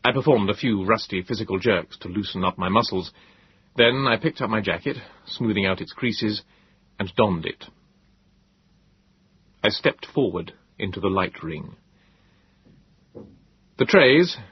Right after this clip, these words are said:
with food cartons and toilet pail, had been changed, I found. So they were watching me. Well, it was no more than I had suspected.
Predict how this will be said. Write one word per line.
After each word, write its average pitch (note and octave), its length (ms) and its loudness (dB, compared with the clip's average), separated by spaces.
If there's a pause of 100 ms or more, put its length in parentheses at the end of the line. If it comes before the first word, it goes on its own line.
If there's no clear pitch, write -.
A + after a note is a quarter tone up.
with A2+ 140 -4
food G#2+ 260 -4
cartons G2 480 -2
and C3+ 120 -4
toilet F2+ 360 -4
pail, F#2+ 380 -4 (260)
had A2 100 -8
been A2+ 160 0
changed, F#2+ 480 -2
I D#2+ 60 -6
found. E2 380 -6 (800)
So - 260 -6
they G#2 220 -4
were G2+ 440 -4
watching - 480 -14
me. - 220 -20 (1120)
Well, F#2+ 400 2 (360)
it A2+ 100 -12
was G#2 140 -4
no G2 120 0
more G2 200 2
than F2 100 -4
I F2 100 -4
had F2 160 -8
suspected. - 680 -8